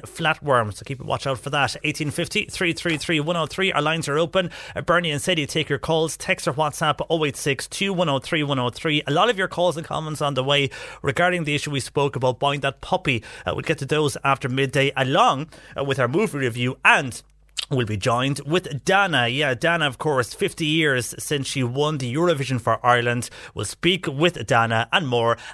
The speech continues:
after C one oh three News at midday. Now, on the way, we're gonna be chatting with Dana. Yeah, it is fifty years since Dana won the Eurovision for Ireland.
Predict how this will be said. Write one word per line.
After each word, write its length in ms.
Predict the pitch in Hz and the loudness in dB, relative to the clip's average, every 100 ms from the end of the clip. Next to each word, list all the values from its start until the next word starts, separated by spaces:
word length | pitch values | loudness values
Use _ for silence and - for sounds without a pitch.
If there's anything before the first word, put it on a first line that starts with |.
| - | 0
after 240 | 165 175 | 0 2
C 180 | 120 135 | -4 -2
one 140 | 117 110 | 0 0
oh 80 | |
three 240 | 107 139 131 | 0 -2 0
News 260 | 143 170 | 2 2
at 80 | 196 | 0
midday. 400 | 180 202 147 127 | 2 0 2 2
Now, 160 | 180 151 | 2 0
on 220 | 156 214 170 | 2 2 2
the 80 | |
way, 220 | 147 156 202 | 2 2 2
we're 140 | 175 | 2
gonna 160 | 190 160 | 0 -4
be 120 | 135 | -4
chatting 380 | - 160 185 185 | 0 0 0 -2
with 320 | 185 156 131 | -2 -4 -2
Dana. 520 | 202 214 220 175 139 | 2 4 2 0 -2
Yeah, 280 | 160 202 160 | 0 0 2
it 100 | 160 | 0
is 160 | 143 | -2
fifty 420 | - 151 - - 175 | -4 -4 -4 -6 -4
years 480 | 160 180 160 147 | 0 0 2 0
since 260 | - 151 113 | -2 -6 -4
Dana 480 | 165 170 175 165 143 | -2 0 2 0 -2
won 320 | 131 170 165 | 0 0 0
the 160 | 135 123 | -4 -2
Eurovision 500 | 170 170 143 175 147 | 0 0 0 -2 0
for 220 | 156 - | -2 0
Ireland. 480 | 147 135 120 107 | 0 2 0 -6